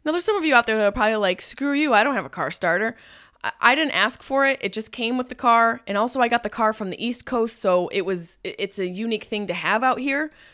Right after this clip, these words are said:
And the West Coast, you know, I've got seat warmers, which I'm using a seat warmer. Who am I? Am I ninety? Somewhere along the line, overnight, I turned into a ninety-year-old woman.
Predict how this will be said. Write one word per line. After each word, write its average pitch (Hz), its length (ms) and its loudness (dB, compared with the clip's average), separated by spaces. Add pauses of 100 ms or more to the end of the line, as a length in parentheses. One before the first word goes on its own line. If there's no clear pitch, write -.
(380)
And 196 140 -4
the 196 40 0
West 202 240 0
Coast, 294 300 0
you 226 80 -4
know, 202 60 0
I've 180 120 -2
got 170 200 -2
seat - 540 -6
warmers, 254 560 2
which 254 200 -6
I'm 277 180 2
using 294 460 -2
a 294 60 0
seat 370 340 -2
warmer. 381 460 6
Who 453 240 4
am 480 260 6 (140)
I? 233 160 2
Am 233 160 0
I 302 100 2
ninety? 302 840 -2 (880)
Somewhere 392 760 -2
along 233 380 4
the 240 100 0
line, 208 420 0
overnight, 262 600 2
I 190 80 -4
turned 240 320 -2
into 240 220 -2
a 220 40 0
ninety-year-old 208 680 0
woman. 214 360 0